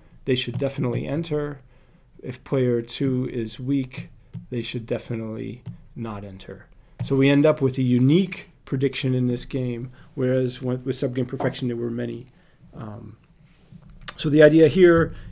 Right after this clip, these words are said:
is we, we, we have these extra impositions that, that players have beliefs. First of all, they're not contradicted, so it has to be that what they're believing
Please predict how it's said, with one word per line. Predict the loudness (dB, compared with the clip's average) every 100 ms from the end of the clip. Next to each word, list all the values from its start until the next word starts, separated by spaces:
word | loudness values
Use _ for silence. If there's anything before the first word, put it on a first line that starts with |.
| 0
is | 4 4 0 -4
we, | -4 -4 -6
we, | -8 -8 -8 -4 0
we | 4 6
have | 6
these | 6 4
extra | 0 -2
impositions | -2 -2 0 2 2 0 0
that, | -2 -2
that | -6 -6
players | -4 0 0 0
have | -2
beliefs. | 2 2 2 -2 -12 -18 -20 -20 -20 -6
First | 0 0
of | 0
all, | 0
they're | 2
not | 0 -2 -4
contradicted, | -4 -2 -4 -4 -6 -4
so | -4 -4 -6 -12 -20 -16
it | -8 -2
has | -2 0
to |
be | 2 4
that | 2
what | 0 -2
they're | -2
believing | 0 4 4 4 0 -2